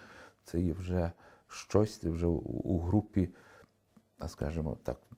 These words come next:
просто заради нашого достоїнства, щоб бути рівноправними з іншими редакціями.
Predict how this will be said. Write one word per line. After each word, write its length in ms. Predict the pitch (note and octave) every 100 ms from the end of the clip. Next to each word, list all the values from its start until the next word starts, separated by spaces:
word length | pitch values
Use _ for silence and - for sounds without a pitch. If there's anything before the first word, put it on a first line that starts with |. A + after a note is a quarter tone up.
| _ _ _
просто 280 | - F3 -
заради 340 | G#2+ G2+ F#2+ F2+
нашого 380 | F2+ - E2
достоїнства, 720 | E2 E2 - E2 D#2+ - -
щоб 200 | D#2+ - D2+
бути 240 | - - D#2+
рівноправними 760 | D#2+ D#2 - D2+ D#2 D2 C#2+
з 220 | D2 - -
іншими 420 | D#2+ - - C#2
редакціями. 640 | D2+ D2+ C#2 - - -